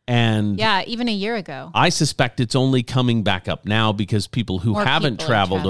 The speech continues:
Speaker 2: traveling.
Speaker 1: the last year
Speaker 2: We never
Speaker 1: are having the
Speaker 2: stopped.
Speaker 1: freakouts that people had when we were traveling
Speaker 2: Right.
Speaker 1: during the front end of the pandemic.
Speaker 2: Yeah, we never stopped traveling. Well, I think from <laughs> a month. Okay, yeah, we never stopped. <laughs>
Speaker 1: We literally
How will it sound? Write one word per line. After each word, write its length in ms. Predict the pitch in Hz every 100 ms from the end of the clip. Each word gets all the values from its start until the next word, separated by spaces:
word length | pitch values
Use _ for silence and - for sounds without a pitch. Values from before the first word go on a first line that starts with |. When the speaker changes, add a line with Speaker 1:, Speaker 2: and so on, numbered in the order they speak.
| 87
Speaker 2:
traveling. 80 | 90
Speaker 1:
the 100 | 85
last 400 | 85 82 - -
year 340 | 87 85 90
Speaker 2:
We 200 | 277 339 339
never 220 | 262 233
Speaker 1:
are 100 | 120
having 300 | 123 180 202
the 60 | 117
Speaker 2:
stopped. 120 | - 160
Speaker 1:
freakouts 500 | 170 131 104 101 -
that 160 | 113 107 _ _ _
people 300 | - 143 113
had 260 | 117 110 110
when 180 | 113 113
we 120 | 117
were 140 | 107 101
traveling 480 | 120 104 101 101
Speaker 2:
Right. 180 | 95 104
Speaker 1:
during 200 | 170 98
the 120 | 90
front 420 | - - 120 107 -
end 360 | 107 101 90 82
of 140 | 82 73
the 100 | 78
pandemic. 580 | 78 78 73 73 52 -
Speaker 2:
Yeah, 220 | 240 214
we 160 | 247
never 320 | 294 277 226 202
stopped 680 | - - 180 - _ - _
traveling. 680 | - 233 220 214 214 220 214
Well, 360 | 277 277 254 -
I 80 | 240
think 360 | 247 285 254 - _ _ _ _ _ _ _ _ _ _ _
from 340 | 226 202 185 -
<laughs> 140 | 165 180
a 60 |
month. 520 | 190 185 185 180 - -
Okay, 240 | - 233 202
yeah, 200 | 190 185
we 140 | 220
never 240 | 240 214 196
stopped. 440 | - 180 - - 214
<laughs> 40 | -
Speaker 1:
We 280 | 240 202 220
literally 560 | 220 294 131 87 76